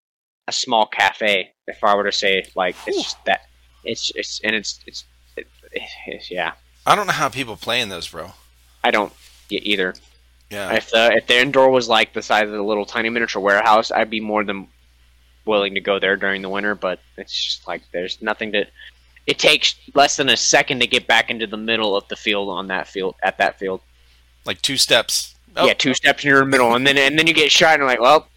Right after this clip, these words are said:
Speaker 1: I'll walk two steps back, come back in, walk two steps back, come
Speaker 2: Oh
Speaker 1: back
Speaker 2: my
Speaker 1: in,
Speaker 2: God.
Speaker 1: two steps back."
Speaker 2: That's crazy. Yeah.
Speaker 1: Um, but, uh, I'm, I'm mainly outdoor,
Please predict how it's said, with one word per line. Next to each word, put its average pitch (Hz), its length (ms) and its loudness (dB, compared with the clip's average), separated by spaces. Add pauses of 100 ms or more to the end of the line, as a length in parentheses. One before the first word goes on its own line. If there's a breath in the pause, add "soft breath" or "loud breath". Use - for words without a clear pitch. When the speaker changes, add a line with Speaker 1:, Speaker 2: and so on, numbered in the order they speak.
(160)
Speaker 1:
I'll 120 100 0
walk 127 240 4
two 135 100 -6
steps 135 280 -4
back, 147 280 2 (200)
come 139 160 -4
back 139 240 2
in, 151 180 2 (140)
walk 110 200 -4
two 131 140 -8
steps 135 260 -2
back, 147 260 2 (260)
come 170 100 2
Speaker 2:
Oh - 20 6
Speaker 1:
back 143 160 6
Speaker 2:
my 117 80 2
Speaker 1:
in, 156 140 4
Speaker 2:
God. 110 460 -2
Speaker 1:
two 82 60 -12
steps 123 220 0
back." 151 280 2 (1040 soft breath)
Speaker 2:
That's 107 240 -4
crazy. 98 520 -6 (120)
Yeah. 90 340 -4 (920 soft breath)
Speaker 1:
Um, 98 400 -8 (320)
but, 101 180 0
uh, 101 60 4
I'm, 117 380 4
I'm 151 260 2
mainly 131 380 0
outdoor, 98 560 -2